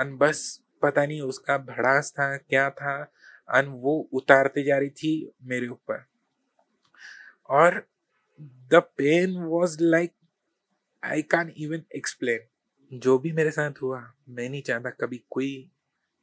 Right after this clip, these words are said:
बच्चा इस चीज़ को फेस करे, इतना सब कुछ झेले। मैं बस एक पेरेंट से रिक्वेस्ट करना चाहता हूँ, क्या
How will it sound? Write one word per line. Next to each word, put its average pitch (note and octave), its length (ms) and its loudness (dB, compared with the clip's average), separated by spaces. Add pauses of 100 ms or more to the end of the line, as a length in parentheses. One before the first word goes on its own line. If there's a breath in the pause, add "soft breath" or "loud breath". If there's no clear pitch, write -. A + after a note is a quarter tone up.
बच्चा C3 380 2 (120)
इस - 220 -6
चीज़ B2+ 220 -6
को - 120 -20
फेस - 500 -6
करे, A#2 340 -4 (760)
इतना C#3 300 -4
सब - 200 0
कुछ C#3+ 380 -6
झेले। B2 380 -2 (840 soft breath)
मैं C#3+ 140 -2
बस D#3 220 0 (160)
एक C#3 260 -4
पेरेंट C3+ 420 0
से D3 240 -4
रिक्वेस्ट C3 480 -4
करना A#2 260 -4
चाहता A2+ 340 -14
हूँ, A#2+ 160 -14 (560 soft breath)
क्या C3 340 -2